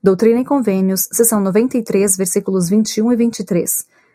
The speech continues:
Assim como ele continuou de graça em graça até receber a plenitude, nós também receberemos graça por graça.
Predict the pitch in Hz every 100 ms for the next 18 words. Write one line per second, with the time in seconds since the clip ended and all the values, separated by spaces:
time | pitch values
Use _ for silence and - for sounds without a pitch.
0 | _ _ - 233 - 254 254 240 208 175
1 | 180 175 170 202 202 247 233 180 175 170
2 | 190 196 226 196 180 185 202 - 180 247
3 | 285 277 277 240 180 170 175 202 254 -
4 | 220 214 233 _ - _ 262 285 302 -
5 | 262 202 185 196 185 180 175 185 185 170
6 | 170 220 262 - 269 247 190 180 170 165
7 | -